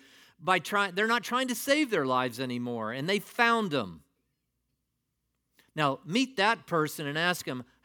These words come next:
"H-, how you doing today?" And I don't care, and I have some folks in here, and I'm t-, two of the most gracious people, and they're in wheelchairs here today.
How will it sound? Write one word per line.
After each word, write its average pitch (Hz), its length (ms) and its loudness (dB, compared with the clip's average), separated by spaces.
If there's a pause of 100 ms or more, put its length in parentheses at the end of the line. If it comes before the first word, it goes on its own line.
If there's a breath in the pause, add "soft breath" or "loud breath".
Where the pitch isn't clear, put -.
"H-, - 80 -6
how 185 160 -4
you 226 160 -4
doing 202 360 -4
today?" 120 460 -2
And 165 140 0
I 233 80 4
don't 240 160 -2
care, 175 380 2 (360 soft breath)
and 165 160 2
I 208 120 6
have 220 240 0
some 220 180 -4
folks 220 320 0
in 214 100 -4
here, 202 340 0
and 120 120 -2
I'm 170 160 0
t-, 180 220 -10
two 220 140 -8
of 240 40 -4
the 247 80 -4
most 139 220 -6
gracious 156 520 0
people, 147 400 -4
and 135 80 -2
they're 214 160 2
in 220 80 0
wheelchairs 202 640 -4
here 110 140 -10
today. 104 440 -12